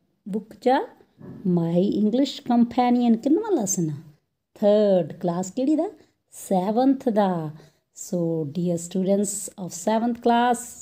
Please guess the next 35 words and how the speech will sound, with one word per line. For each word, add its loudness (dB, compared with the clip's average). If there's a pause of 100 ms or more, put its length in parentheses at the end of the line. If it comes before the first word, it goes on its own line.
(140)
welcome 0 (420)
to -12
today's 4
video 2
lesson। 0 (520)
So, -6
appa -8
ਕਰਦੇ -4
ਹਾਂ 2
ਸ਼ੁਰੂ। -2
ਅੱਜ -4
appa -6
ਕਰਾਂਗੇ -4
question 0
answer। -2 (520)
ਪਿਛਲੀ 0
video 2
ਦੇ 0
ਵਿੱਚ -4
ਬੇਟਾ -2 (480)
ਅਸੀਂ -2 (360)
full 2
ਲੈਸਨ -4
ਆ -2
ਜਿਹੜਾ -2
read -2
ਕੀਤਾ -6
ਸੀ, -4
translate -2
ਕੀਤਾ -6
ਸੀ, -8
story -10
ਤੁਹਾਨੂੰ -6
ਸਮਝਾਈ -2
ਸੀ। -6